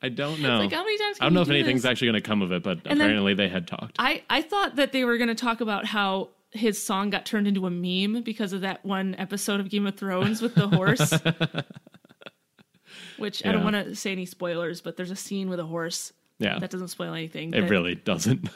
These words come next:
Speaker 1: <laughs>
Speaker 2: they, someone made, like, a slow-mo of it with, like, this song playing in the background. It's really funny. <laughs> It's like,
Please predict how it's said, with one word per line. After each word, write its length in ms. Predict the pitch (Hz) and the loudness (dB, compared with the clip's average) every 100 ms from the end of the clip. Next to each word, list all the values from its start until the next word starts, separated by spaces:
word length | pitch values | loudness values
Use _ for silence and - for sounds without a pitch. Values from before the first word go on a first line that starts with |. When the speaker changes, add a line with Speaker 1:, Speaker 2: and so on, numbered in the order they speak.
| - | -12
Speaker 1:
<laughs> 160 | - | -10
Speaker 2:
they, 200 | - 180 - | -6 -4 -4
someone 360 | 214 190 185 | -2 -2 -2
made, 220 | 185 180 | -4 -6
like, 180 | 180 160 | -6 -8
a 120 | 160 - _ _ _ _ _ _ - | -10 -14 _ _ _ _ _ _ -18
slow-mo 600 | - 196 180 175 175 185 | -8 -4 -4 -2 -2 0
of 140 | 190 | 0
it 180 | 208 202 | -2 -2
with, 220 | 190 185 | -6 -6
like, 140 | 175 175 | -8 -8
this 140 | 180 | -8
song 320 | - 170 180 | -6 -6 -6
playing 220 | 185 202 220 | -4 -2 0
in 60 | |
the 60 | 220 | 0
background. 380 | 220 220 226 208 | -2 -2 -2 -2
It's 120 | 190 | 0
really 280 | 233 277 359 | 2 4 4
funny. 560 | - 147 196 285 320 - | 2 0 4 4 2 0
<laughs> 40 | - - - - | -8 -20 -12 -8
It's 220 | 339 - | -6 -2
like, 420 | - - - - | -4 -6 -16 -18